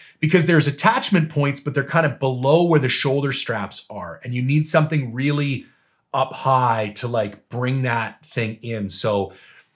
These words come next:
I wasn't, I didn't like the Stone Glacier as much as the X O at a hundred and twenty pounds.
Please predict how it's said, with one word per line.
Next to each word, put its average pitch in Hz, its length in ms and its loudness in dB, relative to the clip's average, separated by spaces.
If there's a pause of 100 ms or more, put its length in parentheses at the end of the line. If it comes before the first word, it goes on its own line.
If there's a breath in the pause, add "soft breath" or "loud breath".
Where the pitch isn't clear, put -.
(320 soft breath)
I 156 260 6
wasn't, 156 600 4
I 135 120 0
didn't 139 320 2
like 131 220 0
the 127 60 -4
Stone 127 320 0
Glacier 110 640 -4
as 113 220 -6
much 113 220 -4
as 104 140 -8
the 113 160 -10
X - 300 -6
O 143 300 -2
at 113 160 -6
a 107 40 -6
hundred 107 280 -6
and 101 80 -8
twenty 95 300 -10
pounds. 82 640 -14